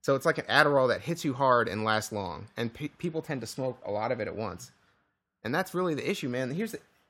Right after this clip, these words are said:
here's the thing. <clears throat> Let's say there are some really horrible drugs, and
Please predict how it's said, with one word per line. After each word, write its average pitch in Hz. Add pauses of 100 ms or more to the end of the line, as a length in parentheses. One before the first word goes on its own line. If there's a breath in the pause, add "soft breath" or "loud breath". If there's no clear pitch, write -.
(140)
here's 226
the 196
thing. 95 (220)
<clears throat> -
Let's 233
say 226
there 202
are 160
some 135
really 143
horrible 135
drugs, 110 (340 soft breath)
and 113